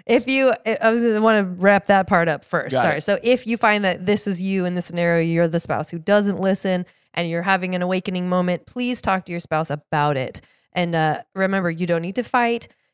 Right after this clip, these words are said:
Speaker 1: If you, you are going to feel defensive, 'cause if you bring up something that has hurt them in the past,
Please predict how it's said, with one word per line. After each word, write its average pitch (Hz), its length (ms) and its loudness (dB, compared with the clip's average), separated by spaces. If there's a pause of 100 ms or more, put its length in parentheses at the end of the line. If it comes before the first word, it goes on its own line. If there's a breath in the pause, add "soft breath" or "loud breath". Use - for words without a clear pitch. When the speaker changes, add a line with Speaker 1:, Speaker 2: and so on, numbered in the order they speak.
Speaker 1:
If 190 200 -6
you, 190 200 -4
you 254 220 2
are 233 100 4
going 202 420 4
to 302 100 -4
feel 311 200 -2
defensive, 320 520 -4
'cause 202 180 -2
if 175 140 -6
you 185 280 -2
bring 262 220 0
up 233 100 -2
something 254 400 -2
that 175 160 2
has 180 160 0
hurt 190 240 -2
them 196 140 0
in 170 80 -2
the 151 80 -6
past, 196 400 -2